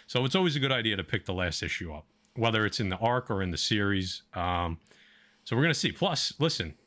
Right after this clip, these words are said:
High Republic has been in the news, right? Jay, Jay Guy, we got some news about them creating a Disney Plus, uh, High Republic series geared towards children, which the Adventures series kind of has been from I D W.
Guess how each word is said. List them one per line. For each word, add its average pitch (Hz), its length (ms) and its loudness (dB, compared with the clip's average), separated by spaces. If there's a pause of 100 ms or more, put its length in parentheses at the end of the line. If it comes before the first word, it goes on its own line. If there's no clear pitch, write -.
(240)
High 131 160 0
Republic 165 480 0
has 123 100 2
been 123 160 0
in 139 120 4
the 131 60 4
news, 123 460 0 (420)
right? 120 220 0 (420)
Jay, 113 260 0 (100)
Jay 117 220 2
Guy, 107 220 0
we 92 100 -4
got 135 200 -2
some 113 180 2
news 131 260 2
about 104 340 0 (380)
them 110 180 2
creating 117 280 0
a 98 40 -2
Disney 110 320 0
Plus, 110 440 0 (420)
uh, 92 420 0
High - 240 0
Republic 113 400 0
series 113 320 0
geared 117 400 -2
towards 113 360 0
children, 123 560 0
which 98 280 -2
the 90 360 -2 (400)
Adventures 117 920 0 (160)
series 120 540 0
kind 113 320 0
of 95 100 -2
has 107 300 0
been 147 240 0
from 117 180 -2
I 117 120 2
D 123 120 0
W. 127 380 0